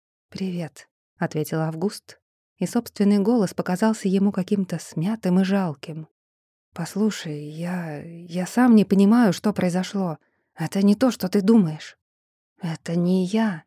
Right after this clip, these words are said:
чуть было не сказал он, отчаянно понимая, насколько нелепо и глупо всё звучит. Штольц улыбнулся,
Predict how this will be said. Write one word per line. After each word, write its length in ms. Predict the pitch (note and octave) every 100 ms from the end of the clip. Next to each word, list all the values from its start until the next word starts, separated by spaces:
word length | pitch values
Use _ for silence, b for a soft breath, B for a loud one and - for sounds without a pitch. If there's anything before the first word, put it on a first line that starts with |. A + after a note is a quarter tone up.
| _ _ _ _
чуть 220 | - E3+
было 300 | E3 F3+ F3
не 100 | E3+
сказал 540 | E3+ - F3 G#3 A3 E3+
он, 240 | D#3+ D#3+ -
отчаянно 640 | F3 - - G#3+ G3 F3+
понимая, 380 | G3+ G#3 A3+ G#3
насколько 540 | F#3 - A3+ G#3 G3+
нелепо 500 | G#3 G3+ G#3 B3 A#3+
и 80 | G#3
глупо 480 | F#3+ A3 B3 G3+ E3
всё 220 | - G3+
звучит. 580 | E3+ F3+ - F3+ - _ _ _ _ _ _ _
Штольц 440 | - - C#4 C4+ E3
улыбнулся, 840 | D#3+ D#3+ F3 A3+ B3 - A3 G#3+